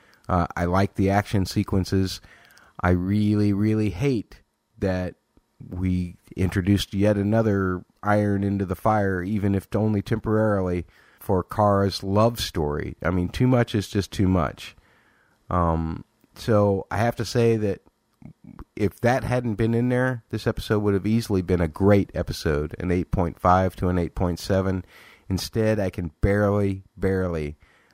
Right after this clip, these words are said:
uh, give it an eight, maybe even a seven point nine. I think seven point nine is, is more fair.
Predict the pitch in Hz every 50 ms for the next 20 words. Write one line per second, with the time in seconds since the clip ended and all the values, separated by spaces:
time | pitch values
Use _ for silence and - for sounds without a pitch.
0 | _ _ - 82 80 80 80 80 80 80 - 95 85 85 78 78 76 76 76 80
1 | 78 71 - - 90 92 98 95 101 98 95 87 90 85 82 80 - - 92 82
2 | 85 82 80 - 87 78 69 - 73 82 76 71 69 67 69 73 - _ - 92
3 | 95 117 113 101 - - - 107 95 95 87 - 92 82 78 67 76 80 80 80
4 | 78 78 76 - - - 101 87 - - 85 82 82 78 76 - - 85 80 76
5 | 69 62 -